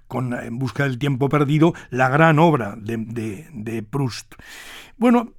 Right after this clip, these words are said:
te-, nosotros tenemos un gran poeta, un extraordinario poeta como fue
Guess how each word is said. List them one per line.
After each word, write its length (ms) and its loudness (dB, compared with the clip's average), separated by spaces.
te-, 120 -4
nosotros 560 0
tenemos 480 4
un 640 -4
gran 840 -2
poeta, 420 4
un 100 -2
extraordinario 760 2
poeta 340 0
como 180 -4
fue 300 2